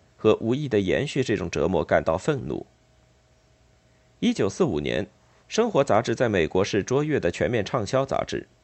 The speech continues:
它为数百万个美国家庭提供新闻和娱乐休闲服务。正像十年后电视开始起的作用那样，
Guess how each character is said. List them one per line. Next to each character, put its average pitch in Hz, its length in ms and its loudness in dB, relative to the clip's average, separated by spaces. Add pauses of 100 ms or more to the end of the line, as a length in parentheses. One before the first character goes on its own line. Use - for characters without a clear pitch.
(400)
它 113 140 8
为 104 160 4
数 147 200 -2
百 82 200 4
万 110 200 0
个 98 80 0
美 82 160 0
国 87 120 0
家 110 180 0
庭 78 240 -6
提 95 160 -4
供 104 160 -2
新 135 240 -4
闻 92 160 -2
和 98 220 2
娱 104 200 -2
乐 131 160 -2
休 139 160 -2
闲 76 220 -4
服 58 140 -10
务。 71 260 -6 (720)
正 202 160 2
像 160 240 2
十 143 200 -2
年 135 180 0
后 151 340 0
电 156 220 0
视 139 240 -2
开 - 180 0
始 117 140 -2
起 95 180 -4
的 80 120 -6
作 123 180 0
用 78 160 -2
那 71 120 -2
样， - 160 -4